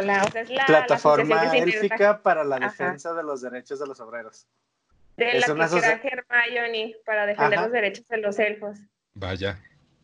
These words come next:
Speaker 1: Porque
Speaker 3: O sea,
Speaker 1: ella,
Speaker 3: es el pedo.
Speaker 1: "Es que no les pagan", y los elfos así de, "Es que no hay pedo", y ella no, de que, "No, es que les tienen que pagar un salario".
Speaker 2: De hecho, les dan, este, oro y se emputan y se sienten mal porque piensan
Speaker 1: Se
Speaker 2: que los
Speaker 1: sienten
Speaker 2: estás, este,
Speaker 1: ofendidos.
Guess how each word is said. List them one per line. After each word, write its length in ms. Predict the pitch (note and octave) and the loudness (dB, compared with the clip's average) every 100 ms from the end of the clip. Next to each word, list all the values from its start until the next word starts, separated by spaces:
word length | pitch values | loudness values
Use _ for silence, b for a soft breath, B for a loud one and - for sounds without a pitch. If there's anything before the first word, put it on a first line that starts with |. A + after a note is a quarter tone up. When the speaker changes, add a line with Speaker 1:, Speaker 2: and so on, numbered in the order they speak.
| - | -4
Speaker 1:
Porque 140 | - | 0
Speaker 3:
O 80 | - | 2
sea, 80 | G#3 | 2
Speaker 1:
ella, 80 | G#3 | 0
Speaker 3:
es 80 | |
el 120 | - G#3+ | -4 -8
pedo. 180 | - - | -6 -4
Speaker 1:
"Es 60 | |
que 120 | - F4+ | 0 0
no 120 | F4+ | 0
les 220 | F4+ F#4 | 0 -2
pagan", 420 | F4+ E4 E4+ F4 C#4 | 0 2 4 2 -2
y 100 | C4 | -6
los 160 | B3 | -4
elfos 260 | B3 B3 C4+ | -6 -6 -4
así 220 | C4+ A#3+ | -4 -4
de, 140 | A#3 - | -6 -6
"Es 100 | A#3+ | -2
que 100 | D#4 | 2
no 80 | D#4 | 4
hay 120 | D#4 D4+ | 4 2
pedo", 380 | - D#4 D#4 D4+ | 2 4 4 4
y 120 | B3 | 6
ella 200 | A#3+ A#3 | 6 6
no, 140 | A3+ A3 | 4 4
de 80 | A3+ | 4
que, 80 | A3+ | 2
"No, 180 | A3+ C#4+ | 2 2
es 140 | F#4 | 2
que 80 | G#4 | 2
les 140 | F4+ | 0
tienen 200 | D4 D#4+ | -2 -6
que 80 | - | -4
pagar 300 | - B3 C4 | -4 -2 -2
un 100 | D4 | -2
salario". 580 | D#4 F4+ C#4 C4 D4 D4 F#3+ D3 - - | -4 -4 -2 -4 -4 -8 -10 -12 -16 -10
Speaker 2:
De 240 | C#3+ D3+ | 2 4
hecho, 540 | D3 - E3+ E3 C#3+ - | 4 4 4 6 2 -2
les 340 | E3+ C#3+ C#3 A#2+ | -2 2 2 2
dan, 280 | B2 A#2+ | -2 -4
este, 1000 | C#3+ C#3+ _ D#3+ D3 C#3 B2+ A#2+ A#2 A2+ A2+ | -6 -10 _ -4 0 0 -2 -4 -8 -8 -4
oro 300 | D3 F#3 F#3+ | -2 2 0
y 160 | D3+ C3 | 0 -6
se 100 | C3 | -12
emputan 500 | A#2 - B2+ D#3 D3+ | -14 -12 -4 -2 0
y 40 | |
se 100 | C3+ | -2
sienten 340 | B2+ A#2 C3+ C3+ | -6 -8 -8 -6
mal 220 | B2+ B2+ | -6 -6
porque 200 | C3+ C3 | -8 -10
piensan 280 | - A#2+ F#3+ | -10 -8 -4
Speaker 1:
Se 80 | G#3 | -2
Speaker 2:
que 80 | A3+ | 2
los 140 | G#3 | 2
Speaker 1:
sienten 220 | G#3 G#3+ A3 | 2 2 2
Speaker 2:
estás, 120 | A3 A3 | 0 0
este, 220 | G3+ G3+ | 0 2
Speaker 1:
ofendidos. 460 | C3 B2+ - F#3+ | 2 2 0 -4